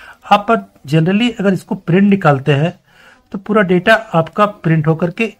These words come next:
इस तरह से निकलेगा। लेकिन अगर आपसे अगर कहा गया कि इतना पूरा डेटा हमको प्रिंट नहीं निकालना है और पूरा डेटा को प्रिंट नहीं निकालना है और इसमें से डेटा को डिलीट भी नहीं करना है,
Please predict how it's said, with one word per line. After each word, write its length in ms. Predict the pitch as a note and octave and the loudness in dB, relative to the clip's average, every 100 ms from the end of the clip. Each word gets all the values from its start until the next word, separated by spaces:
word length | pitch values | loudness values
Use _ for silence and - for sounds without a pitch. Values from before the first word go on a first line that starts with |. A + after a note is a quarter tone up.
| - | -8
इस 140 | C#3+ | -4
तरह 140 | E3 D3+ | -2 -2
से 240 | - A3+ - _ _ _ _ - | -4 -6 -8 _ _ _ _ -4
निकलेगा। 560 | A3 G#3+ D#3+ B2 A2+ - _ _ _ _ _ _ _ _ _ _ _ E3 | -2 2 2 2 -4 -8 _ _ _ _ _ _ _ _ _ _ _ 0
लेकिन 440 | F#3+ A3 C4 B3 - | 0 0 -2 -4 -4
अगर 140 | G3 | 0
आपसे 340 | F#3 F3 - A3+ | 0 0 -2 -2
अगर 160 | G#3+ G3+ - | -2 -4 -4
कहा 220 | D3 G3 | 0 0
गया 240 | D#3+ D3+ E3 - _ | 2 2 2 -4 _
कि 100 | - | -8
इतना 260 | F3+ - A3 G#3+ | -6 0 -2 -2
पूरा 160 | F3 G3 | -2 0
डेटा 320 | E3 D#3 G3+ D#3+ | 0 0 2 2
हमको 280 | D#3+ D3+ | 0 -4
प्रिंट 320 | F#3 D#3 E3+ E3+ - | -8 -2 -2 -2 -2
नहीं 140 | C#3+ | 2
निकालना 440 | D3+ C3 A#2+ A2 A2 | 2 2 -2 -2 -8
है 160 | A2+ - _ _ _ _ - - - - - | -10 -18 _ _ _ _ -20 -20 -20 -12 0
और 180 | F3 F3 E3 | 2 2 0
पूरा 160 | G3+ | 0
डेटा 260 | G3 G3 A3 | 2 0 -2
को 140 | A3+ | -2
प्रिंट 340 | G#3+ E3 G3 G3 D3+ | -4 -2 -4 -4 -2
नहीं 140 | E3 | 0
निकालना 440 | G3+ G#3 G#3+ A3+ G3+ | 0 2 2 2 2
है 180 | A3 A3+ _ - | 2 -2 _ -2
और 120 | D#3 | -2
इसमें 220 | D3+ F#3+ | 0 -4
से 120 | F#3+ | -4
डेटा 260 | D3 C#3 F3 | -4 0 0
को 260 | E3+ A3+ A#3 _ - - _ - | 0 -6 -6 _ -20 -20 _ -8
डिलीट 320 | F#3+ B3 G#3 | 0 0 0
भी 120 | F3+ | 0
नहीं 160 | E3 B2+ | 2 2
करना 280 | B2+ A#2 A#2 | -2 -4 -6
है, 200 | B2 | -6